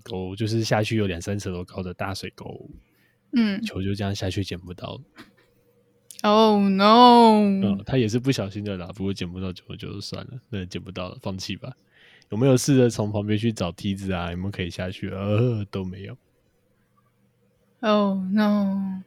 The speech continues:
Speaker 1: 哦，然后后来就去捡树枝。
Speaker 2: 我以为你要说那只狗
Speaker 1: 对，然后
Speaker 2: 就跳下去捡那一颗球。
Speaker 1: 没有，他跳下去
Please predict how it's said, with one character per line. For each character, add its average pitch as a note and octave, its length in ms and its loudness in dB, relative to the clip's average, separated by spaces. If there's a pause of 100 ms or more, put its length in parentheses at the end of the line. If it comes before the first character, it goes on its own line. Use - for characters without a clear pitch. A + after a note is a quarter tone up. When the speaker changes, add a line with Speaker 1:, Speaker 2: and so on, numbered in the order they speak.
Speaker 1:
哦， F2+ 80 -6
然 F#2 160 -6
后 A2 60 -2
后 B2+ 200 2
来 G2+ 60 2
就 A2 140 2
去 B2 160 2
捡 F2+ 180 -2
树 G2 220 -4
枝。 A#3+ 80 -2
Speaker 2:
我 C4+ 80 10
以 C#4+ 80 10
为 C4+ 200 12
你 B3+ 80 6
要 A#3+ 200 10
说 C4+ 220 6
那 C4 180 8
只 A#3 180 6
狗 E3+ 480 4 (160)
Speaker 1:
对， C3+ 120 2
然 D3+ 80 4
后 A3+ 60 10
Speaker 2:
就 - 60 6
跳 A3 160 6
下 G#3+ 180 8
去 A3+ 200 4
捡 F3 260 -2
那 F#3 160 4
一 G3+ 60 2
颗 F#3+ 240 2
球。 - 200 -4 (240)
Speaker 1:
没 A#2 120 2
有， C#3+ 140 6
他 C#3 140 4
跳 D3 180 2
下 - 20 6
去 C#3+ 140 6